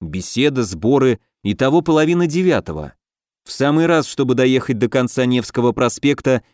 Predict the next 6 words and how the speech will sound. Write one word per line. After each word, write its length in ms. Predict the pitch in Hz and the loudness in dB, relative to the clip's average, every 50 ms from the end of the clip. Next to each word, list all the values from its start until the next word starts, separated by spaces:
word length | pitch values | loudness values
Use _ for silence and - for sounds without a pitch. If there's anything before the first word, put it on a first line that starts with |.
| _ - | _ -2
к 60 | 127 | 2
Александро-Невской 1000 | 120 131 117 - - 139 131 123 104 123 117 117 120 120 113 - - - 127 117 | 2 2 2 0 0 -2 0 0 0 0 0 0 0 0 -2 -4 -4 -2 0 2
лавре, 380 | 117 131 143 156 147 143 143 | 2 2 2 2 2 2 0
и 160 | 143 - 143 117 | 2 0 -2 -4
там... 460 | - - 131 135 143 160 160 160 _ _ _ _ _ _ _ _ | -2 0 2 2 2 0 0 -4 _ _ _ _ _ _ _ _
Совпадение. 1040 | - - - 117 - - - 117 110 101 80 104 151 202 214 180 113 95 92 - - | -12 -8 -6 -6 -6 -4 -2 -2 -2 0 0 0 0 2 2 0 0 -2 -4 -10 -16